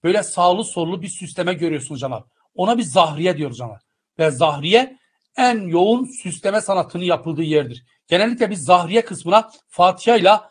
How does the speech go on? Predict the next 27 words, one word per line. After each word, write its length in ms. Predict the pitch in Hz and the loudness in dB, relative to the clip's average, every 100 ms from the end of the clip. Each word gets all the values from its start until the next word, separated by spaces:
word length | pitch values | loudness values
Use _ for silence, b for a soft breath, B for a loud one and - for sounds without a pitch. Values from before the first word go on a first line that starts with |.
| b b _ | b b _
Ali 220 | 170 190 | 2 2
İmran 280 | 196 190 233 | -2 0 0
suresinin 520 | - 185 175 202 160 | -2 -6 -6 -8 -2
beş, 260 | 208 - 240 | -2 -2 -4
e, 420 | 202 156 147 135 b _ | 2 4 2 -4 b _
Bakara 320 | 180 175 226 214 | 0 2 0 0
suresinin 380 | 202 190 208 | -4 -6 -4
beş 180 | 190 190 | -4 0
ayetini 320 | 180 165 160 | 2 0 0
yazıyor 260 | 160 143 135 | -2 -2 -4
canlar. 240 | 123 113 - _ _ 160 | -8 -10 -12 _ _ -2
Bakın 180 | 190 | -2
Fatiha 480 | 175 170 165 - 202 | 2 4 4 4 2
önce, 480 | 208 165 135 208 226 b - | 2 0 4 4 4 b 2
arkasından 680 | 151 160 180 180 185 233 | 2 4 -4 -6 0 0
da 60 | 202 | 2
canlar, 360 | 156 180 - b b _ - | 4 4 4 b b _ 0
e, 40 | |
dedik 460 | 160 139 165 233 - | 2 2 -2 -4 0
ki 220 | 196 202 _ _ | 0 0 _ _
Bakara 320 | 175 175 208 | 0 2 -2
suresinin 340 | 202 190 185 233 | 0 -4 -6 -8
ilk 180 | 175 208 | -4 -2
beş 180 | 196 | 0
ayeti 520 | 180 175 170 240 240 _ | 0 0 0 0 -2 _
zahriyeye 520 | 135 175 175 156 185 208 | -2 0 0 0 0 2
yazarız. 460 | 175 151 123 - | 2 0 -4 -12